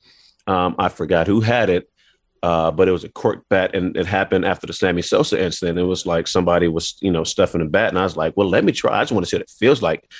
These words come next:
what the advantage is." Obviously, you know, Sammy has enough power to not need a corked bat to hit out of any stadium, but,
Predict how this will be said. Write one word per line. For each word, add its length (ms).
what 160
the 140
advantage 480
is." 260
Obviously, 640
you 80
know, 100
Sammy 380
has 180
enough 220
power 300
to 120
not 300
need 200
a 60
corked 300
bat 180
to 60
hit 100
out 160
of 60
any 160
stadium, 420
but, 220